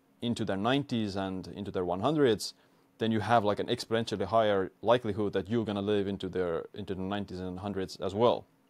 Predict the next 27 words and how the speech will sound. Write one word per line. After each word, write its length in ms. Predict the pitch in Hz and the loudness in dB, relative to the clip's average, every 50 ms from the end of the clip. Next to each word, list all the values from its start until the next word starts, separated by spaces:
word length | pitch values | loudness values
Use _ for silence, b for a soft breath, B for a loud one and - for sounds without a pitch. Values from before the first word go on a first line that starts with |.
| _ _ _ _ _ _ _ - - - | _ _ _ _ _ _ _ -20 -20 -14
So, 360 | - - 113 107 101 98 101 104 | -6 -2 0 2 4 4 4 4
uh, 240 | 98 98 98 95 90 | 4 4 2 2 2
yeah, 180 | 107 120 110 | 2 4 4
li-, 160 | 101 101 104 101 | 4 2 0 2
living 260 | 113 127 123 117 104 | 2 2 2 2 4
long 360 | 113 123 127 117 107 101 87 - B B B B B B B B - | 4 4 4 4 0 -2 -6 -10 B B B B B B B B -2
right 240 | - 110 113 107 98 | 4 4 4 4 4
now 320 | 113 123 123 123 117 107 101 | 2 4 4 6 6 4 4
or 220 | - - 110 107 | 4 6 6 6
over 220 | 92 110 110 110 | 8 6 6 4
the 80 | 101 101 | 4 4
last 260 | 110 113 110 - - | 4 2 2 0 -2
hundred 340 | - 92 107 127 127 113 101 | -4 0 0 2 0 0 0
years 440 | 107 107 104 101 92 - - - - _ _ - | 2 2 2 2 0 -2 -6 -12 -12 _ _ -6
was 200 | - 107 104 95 | -2 -2 0 2
mostly 400 | 107 113 120 117 - - - 101 | 2 2 2 2 0 -2 -6 -4
because 460 | 92 101 - - - 107 104 98 87 92 | -4 -4 -6 -2 -2 0 0 0 0 -2
of, 180 | 92 87 85 - - - | -4 -4 -6 -10 -12 -8
uh, 360 | 92 85 82 82 90 50 50 50 - - - _ _ _ _ _ _ - - - - 95 | -8 -6 -6 -4 -6 -6 -6 -8 -12 -14 -20 _ _ _ _ _ _ -20 -18 -14 -12 -6
genetics. 600 | - 101 98 98 95 - - - - - - _ | -2 -2 0 0 -2 -4 -4 -6 -8 -8 -8 _
So 220 | - - - 90 90 | -16 -10 -6 -2 -2
everyone 320 | 95 101 98 92 92 92 | 0 0 0 -2 -4 -4
who 100 | 90 98 | -4 -4
lived 240 | 95 98 98 87 82 | -2 -2 -2 -2 -2
that 140 | 92 90 - | -4 -4 -2
long 240 | 95 95 92 85 78 | -4 -4 -4 -6 -6
was, 220 | 87 87 90 | -6 -6 -6